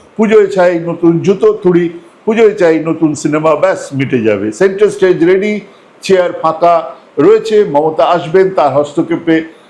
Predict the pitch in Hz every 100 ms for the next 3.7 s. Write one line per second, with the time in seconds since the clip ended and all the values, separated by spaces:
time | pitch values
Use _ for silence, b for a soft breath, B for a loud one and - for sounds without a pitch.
0 | _ - 233 214 190 175 156 156 - -
1 | _ _ 220 208 196 165 151 143 135 -
2 | 160 143 113 92 - - _ _ - 220
3 | 254 208 196 190 180 175